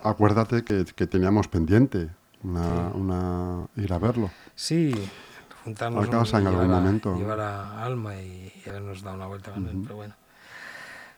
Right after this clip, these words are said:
Speaker 2: Bueno, todo esto no viene más que a confirmar, pues, todo lo que decimos en estos programas, y es que el mundo de los animales es un mundo rico. Yo ahora estoy postulando, como ya sabéis, el tema este de,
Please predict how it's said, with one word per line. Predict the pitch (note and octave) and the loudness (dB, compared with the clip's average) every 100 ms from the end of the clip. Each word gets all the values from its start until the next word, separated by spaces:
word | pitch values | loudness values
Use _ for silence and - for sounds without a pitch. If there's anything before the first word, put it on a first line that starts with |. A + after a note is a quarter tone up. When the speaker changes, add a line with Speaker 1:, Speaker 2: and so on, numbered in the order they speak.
| _ | _
Speaker 2:
Bueno, | C3 C3 A2 G#2+ | 2 2 2 -2
todo | B2 C3 | -2 -2
esto | B2 C3+ | 0 -2
no | B2+ A#2+ | -2 0
viene | A#2+ A2+ | -2 -2
más | A2+ - | -6 -6
que | A2+ | -8
a | |
confirmar, | G#2+ G#2+ A2 G#2 G#2+ | -6 -8 -6 -4 -6
pues, | G#2 G#2 | -6 -10
todo | - G#2+ | -8 -8
lo | G2+ | -6
que | F#2+ | -8
decimos | F2+ G#2+ G2 | -10 -12 -12
en | G2 | -12
estos | F#2+ - - | -14 -16 -16
programas, | F#2+ G#2+ G#2+ G2 | -12 -10 -10 -10
y | G2 | -12
es | G2 | -14
que | - G#2+ G2 F#2+ F2+ - _ G#2+ | -10 -6 -6 -8 -12 -20 _ -14
el | G2 | -8
mundo | G2+ G#2 G2+ G2+ F#2+ | -6 -4 -4 -4 -6
de | F#2+ | -8
los | F#2+ - | -10 -10
animales | G2+ G#2 G#2+ A2 G#2+ - - - - - - _ | -8 -4 -4 -4 -6 -10 -16 -20 -20 -20 -20 _
es | - | -10
un | G#2+ | -6
mundo | G#2 G2+ G2 | -6 -4 -2
rico. | A#2 A2+ A#2 A2+ G#2+ F2+ F2 F2 - G#2 | -2 -2 -2 -2 -4 -6 -12 -14 -14 -8
Yo | G#2+ A2 G#2+ G2+ G2 | -4 -4 -4 -6 -6
ahora | G2+ A2 | -4 -4
estoy | G2+ - | -6 -10
postulando, | - - G#2+ A2 A2 G#2 G2 | -14 -10 -4 -4 -2 -4 -6
como | G2+ G2 | -8 -6
ya | G2+ | -6
sabéis, | - G#2+ G#2 G2+ G2 | -4 -4 -4 -4 -8
el | G#2+ G2 G2 | -12 -12 -12
tema | A2 G2+ G2+ | -10 -8 -8
este | G2+ - G#2 | -8 -8 -8
de, | G2+ F#2+ | -6 -6